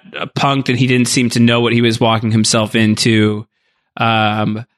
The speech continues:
I would, I would say that Owen and Beru M V Ps for taking Luke when they must have been like, "You know he's gonna come here," and they're like, "No, he'll be fine." They're like, "Oh God, you're,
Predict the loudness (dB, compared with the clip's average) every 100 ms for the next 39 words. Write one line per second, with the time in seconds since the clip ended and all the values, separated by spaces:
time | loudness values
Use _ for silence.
0 | _ _ -10 -4 -2 2 2 2 -2 -4
1 | -2 0 -2 -4 -2 0 0 0 -2 -2
2 | -2 -4 -2 0 0 0 -2 2 2 4
3 | 2 2 0 -2 -2 0 0 0 -2 0
4 | 0 2 4 2 0 -6 _ _ -4 -2
5 | 0 -2 0 -2 -2 0 2 0 0 0
6 | 0 0 0 0 -2 -6 _ _ -2 0
7 | 2 2 0 -2 -2 -2 -2 0 -2 0
8 | 0 0 2 2 2 2 0 0 2 4
9 | 2 2 0 0 0 0 -2 -6 -4 -2
10 | -2 -4 -2 0 2 0 -4 -2 -2